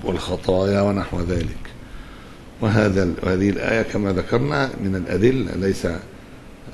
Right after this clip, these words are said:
آه، يقولون ليس هناك دليل، بل هذه دليل: "فمن ينصرني من الله إن عصيته".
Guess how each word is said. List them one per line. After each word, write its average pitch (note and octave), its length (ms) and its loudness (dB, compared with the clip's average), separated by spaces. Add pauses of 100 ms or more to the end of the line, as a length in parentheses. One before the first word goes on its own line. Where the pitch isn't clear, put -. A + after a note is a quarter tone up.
(120)
آه، D#2+ 680 -6
يقولون G2 400 2
ليس G2+ 220 6
هناك G2+ 280 2
دليل، G2 360 4
بل G2 200 0
هذه F#2 420 2
دليل: G#2 360 2 (640)
"فمن G2 240 4
ينصرني F#2 840 4
من F#2 80 0
الله F#2 340 2
إن B2+ 460 0
عصيته". F2 580 -4